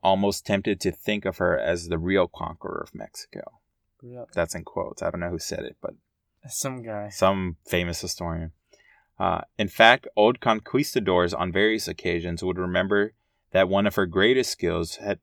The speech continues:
Speaker 1: uh, had been her ability to convince other Indians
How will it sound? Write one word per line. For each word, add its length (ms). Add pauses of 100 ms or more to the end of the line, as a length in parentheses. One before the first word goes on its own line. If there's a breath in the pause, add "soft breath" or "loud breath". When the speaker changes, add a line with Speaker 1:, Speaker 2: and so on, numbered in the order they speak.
(100)
Speaker 1:
uh, 300 (840)
had 240
been 200
her 160
ability 520
to 120
convince 540
other 260
Indians 540